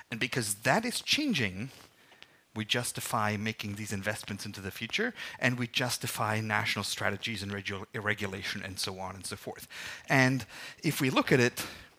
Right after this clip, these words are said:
the capital market is already done with this, right? The capital market has already said, "Okay, industry is kind of dead," and, um, the new technology stuff is coming. I mean, if you look at just that chart,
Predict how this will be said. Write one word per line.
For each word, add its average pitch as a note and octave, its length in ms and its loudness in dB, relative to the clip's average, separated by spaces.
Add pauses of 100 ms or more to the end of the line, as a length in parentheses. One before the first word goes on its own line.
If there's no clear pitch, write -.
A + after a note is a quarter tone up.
(120)
the C#3 80 6
capital G3 480 4
market C3+ 360 4
is G2+ 120 2
already G#2 300 0
done G#2 240 2
with G2+ 140 -10
this, - 280 -6
right? A#2 180 -2
The - 60 -4
capital G#3 440 4
market D#3 280 6
has B2+ 140 2
already B2 240 8
said, - 280 6
"Okay, B2 220 -2
industry A2 560 -2
is F#2+ 140 0
kind F#2+ 240 -2
of F2+ 100 -8
dead," C3 260 2 (380)
and, A#2 340 6 (140)
um, A2+ 320 6 (360)
the A#2 60 2
new A#2 200 0
technology A2 640 2
stuff - 280 -2
is G2+ 120 -4
coming. A#2 280 4
I A#2 40 0
mean, D3 160 0
if D3 120 -2
you D3 60 2
look F#3 220 0
at D#3+ 160 0
just - 320 2
that B2 180 6
chart, G3 340 6